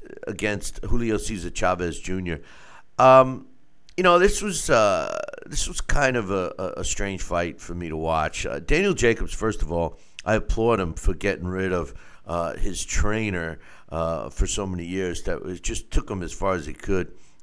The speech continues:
Uh, Andre Rozier, as you guys have heard me say, uh, many times in the past, I, I think is, uh, a terrible trainer. I, I,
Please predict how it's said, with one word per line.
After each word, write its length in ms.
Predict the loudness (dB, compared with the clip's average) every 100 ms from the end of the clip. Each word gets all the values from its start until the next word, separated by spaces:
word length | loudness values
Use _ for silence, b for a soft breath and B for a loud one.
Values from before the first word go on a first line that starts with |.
| -8
Uh, 100 | -4
Andre 360 | -2 -2 -2
Rozier, 560 | -2 -4 -4 -2 -2 -4
as 260 | -4 -6 -6
you 120 | -8
guys 280 | -4 -4 -4
have 120 | -4
heard 220 | -2 -4 -6
me 120 | -6
say, 360 | -4 -4 -4 -8 B B B
uh, 280 | -4 -2 -4
many 300 | -4 -4 -4
times 400 | 0 0 0 -6
in 100 | -10
the 60 | -8
past, 440 | -4 0 0 -2
I, 240 | -4 -6 -8
I 40 |
think 340 | -6 -8 -8 -10
is, 260 | -8 -10 -12 B B B -8
uh, 400 | -4 -4 -6 -8
a 60 | 0
terrible 360 | 4 4 2 -2
trainer. 500 | -2 -2 -2 -8 -12
I, 80 | -8
I, 460 | -6 -6 -10 -10